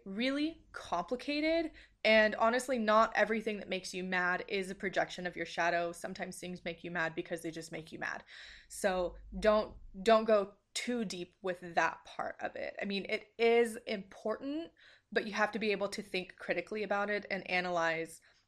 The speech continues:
what's going on, what happened, how you reacted, and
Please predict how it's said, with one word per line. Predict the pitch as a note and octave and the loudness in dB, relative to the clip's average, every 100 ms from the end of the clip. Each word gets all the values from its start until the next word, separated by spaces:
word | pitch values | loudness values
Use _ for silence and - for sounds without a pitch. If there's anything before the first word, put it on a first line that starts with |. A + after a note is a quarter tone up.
| _ _ _ | _ _ _
what's | F#3+ F#3+ G#3 - | 2 6 6 6
going | G3+ G3 F#3+ | 2 4 0
on, | F3 E3+ E3+ F3 | -2 -2 -4 -6
what | F#3 F3+ | 0 0
happened, | - F#3 F3 F3+ E3+ F3 - _ _ _ | 2 -2 0 -2 -2 -6 -16 _ _ _
how | - F#3 | 0 0
you | F3+ F#3+ | 2 -6
reacted, | F#3 F3+ E3 E3 - F3 F3 | -2 2 2 2 -6 -6 -6
and | F#3+ F3+ E3+ E3+ E3+ E3 | -6 -4 -2 -2 -4 -10